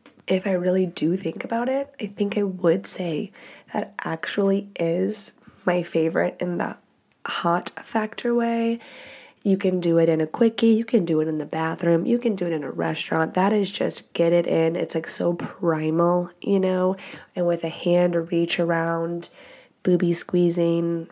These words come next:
rubbing on your clit, whatever, like, lo-, I'm loving it. And I can make, I can have an O face that I don't even have to be conscious of. I could go cross-eyed for, uh, you know, thirty seconds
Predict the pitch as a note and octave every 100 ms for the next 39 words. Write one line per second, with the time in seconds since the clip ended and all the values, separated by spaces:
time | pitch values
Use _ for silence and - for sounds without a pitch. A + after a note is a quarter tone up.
0 | - D#3+ D#3 E3 E3 E3+ E3+ E3 E3 E3
1 | E3 - - E3 F3 - D#3+ E3 E3 E3
2 | E3 F3 F3 E3+ D#3 - F3+ E3+ E3+ -
3 | E3+ E3+ E3 - - - - - - -
4 | - - - _ _ - F3 F3 F3 E3+
5 | E3+ E3+ F#3 - - - F3+ F3+ G3+ F#3+
6 | E3 - - - _ _ _ _ - F3
7 | F#3 F#3 - - F#3+ F#3+ - F3+ F3+ F#3+
8 | F#3 A3 - G3 F#3+ F#3 F3+ F#3 F3+ F3+
9 | F3+ F3 - E3+ F3 E3+ F#3 F#3 F#3 -
10 | F3+ F3 F3 F3 F3+ - - - F#3+ F#3
11 | - - F3+ G3 - - - - - -
12 | F3+ F3+ - - _ F#3+ F#3+ F3 F3 -
13 | - F#3 F3+ F#3 - F#3 F#3+ - - -
14 | - -